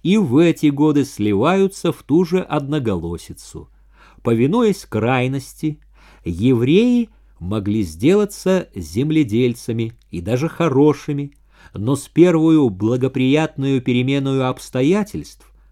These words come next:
они всегда бросали плуг,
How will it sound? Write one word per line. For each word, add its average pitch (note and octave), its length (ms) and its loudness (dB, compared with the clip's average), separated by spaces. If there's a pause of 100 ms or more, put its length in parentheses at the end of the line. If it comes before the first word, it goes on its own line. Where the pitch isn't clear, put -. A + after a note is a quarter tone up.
они G2+ 260 -4
всегда G2+ 580 -6 (180)
бросали F#2 600 -4
плуг, B2 500 0